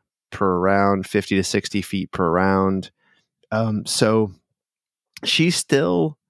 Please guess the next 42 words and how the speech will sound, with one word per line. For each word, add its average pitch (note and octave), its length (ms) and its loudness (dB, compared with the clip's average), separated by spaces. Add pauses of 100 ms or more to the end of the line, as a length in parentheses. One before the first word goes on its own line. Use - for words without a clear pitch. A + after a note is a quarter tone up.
(160)
she's - 240 -2
still E3+ 420 2
about G#2 680 0
a B2 60 2
minute G2 360 2
away F2+ 320 -2
from A2 260 -4
you, B2 240 0
or G2+ 160 4
at F#2 100 2
least G2 300 -2
a F#2+ 60 2
minute F#2 320 2
away F2 320 2
from F2 260 -2
being E2 420 -2 (380)
close G2 340 0
enough F2+ 260 0
to F#2 80 -4
do F2+ 200 0
any E2+ 220 2
real E2+ 500 -2 (300)
damage F3+ 400 0
to B2 100 0
you. B2+ 300 0 (720)
Um, F#2 280 0
I A2+ 120 0
think D3+ 260 0
you G#3+ 80 4
have D#3+ 180 0
some C#3+ 220 0
pretty A#2 220 2
big G#2+ 220 0
decisions G2 480 -2
to - 80 -2
make, C3+ 420 -4 (680)
uh, F#2 380 -2 (240)
on G#2+ 400 0
what G#2 160 0
to - 80 -8
do, A2 300 0
but - 160 -2